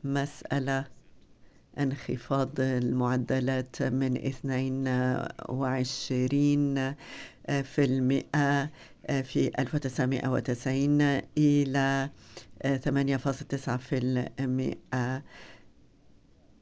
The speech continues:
في ألفين واثنين وعشرين، وهذا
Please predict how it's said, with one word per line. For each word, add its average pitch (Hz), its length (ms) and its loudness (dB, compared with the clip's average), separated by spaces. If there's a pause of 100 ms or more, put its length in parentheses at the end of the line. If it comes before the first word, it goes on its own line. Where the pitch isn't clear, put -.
(720)
في - 280 2
ألفين 135 320 0
واثنين 131 600 0
وعشرين، 131 840 0
وهذا 131 600 0